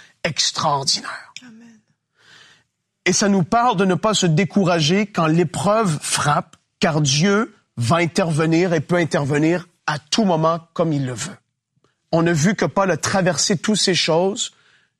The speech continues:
Speaker 1: Dieu est toujours intervenu. Il l'a secouru. Et ici, souvenez-vous, je parle même pas de maladie, malgré que Christ a porté nos maladies à la croix afin qu'on soit guéri.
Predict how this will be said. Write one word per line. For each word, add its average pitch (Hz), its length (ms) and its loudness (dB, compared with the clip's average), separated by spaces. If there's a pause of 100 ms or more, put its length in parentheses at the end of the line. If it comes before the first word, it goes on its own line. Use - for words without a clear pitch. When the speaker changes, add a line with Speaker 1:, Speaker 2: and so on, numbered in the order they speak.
Speaker 1:
Dieu 160 560 0 (260)
est - 200 -4
toujours 165 340 0
intervenu. 127 520 -6 (460)
Il 165 160 2
l'a 165 120 2
secouru. 160 720 -2 (380)
Et 143 100 0
ici, 196 400 0
souvenez-vous, 165 640 0 (300)
je 147 100 -4
parle 190 400 0
même 202 320 2
pas 175 340 -2 (200)
de 147 100 0
maladie, 147 500 0
malgré 147 360 0
que 139 80 -2
Christ - 420 -2
a 143 80 -2
porté 196 480 -2
nos 175 140 2
maladies 156 440 0
à 156 60 0
la 139 140 -2
croix 175 340 0
afin 156 260 -2
qu'on 151 140 -2
soit 151 220 0
guéri. 156 420 0